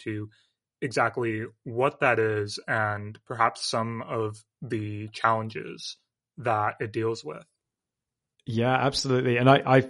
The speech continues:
Speaker 2: I kind of, um, realized as you're saying that, that I neglected to mention one really important thing,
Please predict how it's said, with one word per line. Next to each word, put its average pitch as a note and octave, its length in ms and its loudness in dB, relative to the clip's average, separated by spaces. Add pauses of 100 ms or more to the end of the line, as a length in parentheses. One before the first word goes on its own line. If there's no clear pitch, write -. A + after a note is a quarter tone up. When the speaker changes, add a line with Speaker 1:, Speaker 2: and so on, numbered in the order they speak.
(160)
Speaker 2:
I B2 220 2 (340)
kind C#3+ 240 6
of, A2+ 160 -2
um, G#2+ 320 -2 (240)
realized A#2 640 4
as G2 100 -4
you're G#2 100 -2
saying A2 420 2
that, G#2+ 200 -2
that G#2 140 0
I G2+ 100 2
neglected A2 640 -2
to A#2+ 100 -4
mention A2 440 -2
one G2+ 360 -4
really G#2+ 340 0
important G#2+ 560 -2
thing, G2+ 320 -8